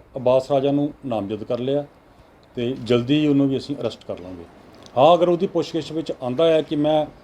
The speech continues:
ਕਿ ਫਲਾਣੇ ਬੰਦੇ ਦੀ, ਅ, ਦੇ behalf 'ਤੇ ਕਲੈਕਸ਼ਨ ਕਰ ਰਿਹਾ ਸੀਗਾ, ਸੋ ਜਿਹੜਾ ਵੀ ਬੰਦੇ ਦਾ ਹੋਏਗਾ, ਉਹਦੇ ਖਿਲਾਫ ਵੀ ਜੋ ਕਾਨੂੰਨੀ, ਅ, ਬਣਦੀ ਕਾਨੂੰਨੀ ਕਾਰਵਾਈ ਕੀਤੀ ਜਾਏ। ਅ, ਮੈਂ ਤੁਹਾਡੇ ਰਾਹੀਂ, ਅ,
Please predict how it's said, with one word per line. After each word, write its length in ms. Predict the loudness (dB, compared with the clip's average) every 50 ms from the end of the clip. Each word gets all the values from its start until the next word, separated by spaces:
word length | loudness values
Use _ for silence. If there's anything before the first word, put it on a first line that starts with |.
| -20 -20 -20 -20 -10 -4
ਕਿ 120 | -2 -2 -2
ਫਲਾਣੇ 420 | -2 -2 0 2 4 4 4 4
ਬੰਦੇ 320 | 4 2 2 4 4 2
ਦੀ, 280 | 4 4 4 2 2 0 -4 -12 -18 -12 -6 -2 0 0 0 0
ਅ, 20 | -2 -4 -8 -18 -20 -20 -20 -20 -20 -20 -18 -16 -12 -6
ਦੇ 160 | -2 0 2
behalf 380 | 2 4 6 8 8 6 6
'ਤੇ 240 | 4 0 0 0 0
ਕਲੈਕਸ਼ਨ 360 | 0 0 -2 -2 -2 -4 -4
ਕਰ 160 | -2 -2 0 0
ਰਿਹਾ 140 | -2 -4
ਸੀਗਾ, 340 | -4 -6 -6 -4 -4 -4 -4 -6 -12 -20 -20 -20 -20 -18 -10 -6
ਸੋ 80 | -4 0
ਜਿਹੜਾ 240 | 4 6 8 8
ਵੀ 100 | 8 6
ਬੰਦੇ 260 | 6 2 0 2 2 2
ਦਾ 120 | 2 2
ਹੋਏਗਾ, 520 | 2 2 0 2 2 2 2 0 0 0 -2
ਉਹਦੇ 140 | -6 -6 -6
ਖਿਲਾਫ 240 | -4 -4 -4 -2 -2
ਵੀ 220 | -2 -2 -4 -4 -6 -8
ਜੋ 200 | -8 -4 -2 -2
ਕਾਨੂੰਨੀ, 380 | 0 0 0 0 2 2 2 0 0 -4 -12 -8 -6
ਅ, 100 | -4 -4
ਬਣਦੀ 300 | -2 -2 -2 0 0 0
ਕਾਨੂੰਨੀ 300 | -2 0 0 0 0 0
ਕਾਰਵਾਈ 300 | 0 0 0 0 0 -2
ਕੀਤੀ 260 | -4 -6 -8 -8 -8 -8
ਜਾਏ। 140 | -6 -6
ਅ, 400 | -8 -6 -4 -2 0 0 0 0
ਮੈਂ 460 | 2 2 4 4 4 4 4 4 2 0 -4 -8 -2 0
ਤੁਹਾਡੇ 300 | 2 2 4 4 4 4
ਰਾਹੀਂ, 380 | 4 4 4 2 2 2 2
ਅ, 800 | 0 -4 -12 _ _ _ _ _ _ -14 -10 -8 -6 -6 -6